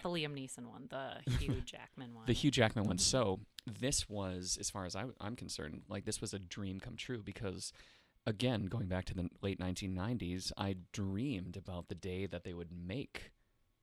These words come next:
Speaker 2: a musical movie.
Speaker 3: Mm-hmm.
Speaker 2: And I was like, "Oh my God, this is it." And I went in with s-, really high expectations, and it was
Speaker 1: Well, you can't do, that's a bad
Speaker 2: it was
Speaker 1: thing to do.
Speaker 2: garbage. It was
Speaker 1: Ooh.
Speaker 2: so bad.
Speaker 1: Okay.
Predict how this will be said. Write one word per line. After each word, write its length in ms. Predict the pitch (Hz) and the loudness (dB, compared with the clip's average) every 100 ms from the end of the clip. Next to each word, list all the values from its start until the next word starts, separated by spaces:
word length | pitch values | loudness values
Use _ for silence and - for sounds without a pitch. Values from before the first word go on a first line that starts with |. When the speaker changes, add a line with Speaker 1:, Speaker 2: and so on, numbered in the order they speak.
| - | -2
Speaker 2:
a 160 | 92 87 | 0 2
musical 540 | 90 95 87 - 87 | 2 2 0 -2 -2
movie. 520 | 87 95 135 - 98 - | -2 -2 -2 -6 -8 -6
Speaker 3:
Mm-hmm. 340 | 190 185 185 277 | -6 -4 -4 -2
Speaker 2:
And 100 | 87 | 0
I 20 | |
was 140 | 85 | 2
like, 120 | 85 85 | 0 -2
"Oh 60 | 98 | -2
my 100 | 117 | 0
God, 220 | 143 127 | 0 -2
this 160 | 113 | -2
is 140 | 127 123 | 0 2
it." 140 | 147 | 0
And 120 | - | 0
I 80 | 98 107 | -2 0
went 180 | 107 107 | 2 4
in 200 | 104 95 | 4 2
with 140 | 85 | 2
s-, 100 | - - 78 | 0 -2 -6
really 300 | 113 120 113 | 0 2 2
high 240 | 98 104 | 2 0
expectations, 840 | 101 - 98 - 101 - 98 98 - | 0 -2 -2 0 0 0 -2 -2 -2
and 160 | 101 | -2
it 140 | 104 - | -2 -4
was 160 | - 302 | -2 2
Speaker 1:
Well, 100 | 320 | 4
you 120 | 311 | 2
can't 300 | - 320 302 | 0 -2 -2
do, 120 | 226 - | -4 2
that's 480 | 214 208 - - - | 2 2 -2 -8 -8
a 60 | - | -2
bad 80 | |
Speaker 2:
it 120 | 110 - | 0 2
was 180 | 120 110 | 2 0
Speaker 1:
thing 100 | 95 | -6
to 60 | - | -8
do. 140 | - | 0
Speaker 2:
garbage. 840 | 92 85 82 80 80 85 - - - | 2 2 0 -4 -6 -6 0 2 4
It 120 | 120 110 | 4 6
was 180 | 113 | 6
Speaker 1:
Ooh. 40 | 98 | 8
Speaker 2:
so 500 | - - - 110 104 | 8 8 10 10 8
bad. 500 | 95 87 87 95 - | 4 -2 -4 -6 -8
Speaker 1:
Okay. 100 | - | -12